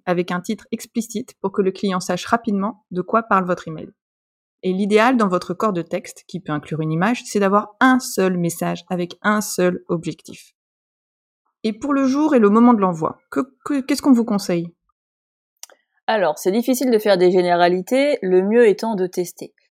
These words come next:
Speaker 2: C'est l'avantage de votre outil d'emailing. Vous envoyez à une certaine heure, et si le taux d'ouverture n'est pas satisfaisant, vous envoyez à une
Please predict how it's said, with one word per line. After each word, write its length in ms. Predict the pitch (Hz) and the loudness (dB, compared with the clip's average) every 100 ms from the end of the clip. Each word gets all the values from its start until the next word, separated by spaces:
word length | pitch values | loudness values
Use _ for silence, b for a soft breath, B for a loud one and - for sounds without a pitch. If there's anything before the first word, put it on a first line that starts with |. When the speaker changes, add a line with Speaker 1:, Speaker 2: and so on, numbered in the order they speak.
| _ | _
Speaker 2:
C'est 160 | - 170 | -6 -2
l'avantage 460 | 175 190 208 240 | 0 0 2 2
de 100 | 185 | 2
votre 260 | 175 180 - | 2 0 -2
outil 220 | 196 240 | -6 -4
d'emailing. 480 | 202 196 180 147 - _ _ _ | -4 -4 -6 -8 -12 _ _ _
Vous 160 | 180 180 | -4 -2
envoyez 380 | 185 190 214 233 | 4 6 8 6
à 80 | |
une 120 | 185 175 | 4 0
certaine 480 | 185 180 180 175 | -2 0 2 2
heure, 220 | 190 247 294 | 2 0 0
et 80 | 196 | -2
si 160 | - | 0
le 120 | 214 214 | -2 0
taux 120 | 233 | 0
d'ouverture 440 | 208 185 190 240 | 2 0 0 -2
n'est 120 | 196 | -4
pas 160 | 175 214 | 0 0
satisfaisant, 800 | 208 180 175 - 175 170 226 285 | 0 -4 -4 -8 -6 -2 2 2
vous 220 | 226 180 | 4 4
envoyez 440 | 190 180 190 208 247 | 2 2 2 4 4
à 100 | 185 | 4
une 220 | 175 | 0